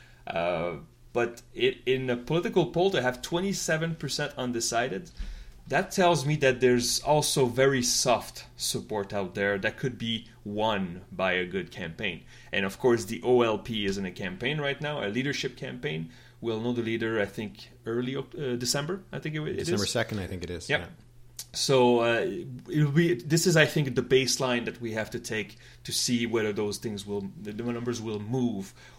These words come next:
Speaker 1: once we're past, uh, the, uh, the, the Liberal convention. But, uh,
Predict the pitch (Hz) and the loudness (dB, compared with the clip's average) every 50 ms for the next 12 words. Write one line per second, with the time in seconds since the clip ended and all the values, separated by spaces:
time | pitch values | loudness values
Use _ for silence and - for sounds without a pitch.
0 | - - 101 107 110 107 - - - 110 107 98 98 - 107 104 98 - - - | -18 -10 -6 -6 -4 -4 -6 -6 -4 -4 -4 -4 -2 -2 -2 0 0 0 -2 -2
1 | - 110 101 98 101 101 101 98 98 98 - - - 92 87 - - 50 - - | -2 -4 -4 -6 -6 -4 -4 -4 -4 -4 -6 -10 -12 -10 -10 -8 -8 -8 -10 -6
2 | - 98 98 98 107 107 120 117 117 110 101 - 104 95 98 95 95 - - 104 | -4 -4 -4 -4 -2 -4 -4 -2 -2 -6 -6 -6 -8 -6 -6 -6 -8 -8 -8 -10
3 | 101 98 - - - - - - - 117 120 113 - - - 127 120 120 117 117 | -10 -12 -16 -20 -20 -20 -18 -8 -2 0 0 0 0 -2 0 2 4 4 4 6
4 | 117 117 113 110 | 4 4 4 2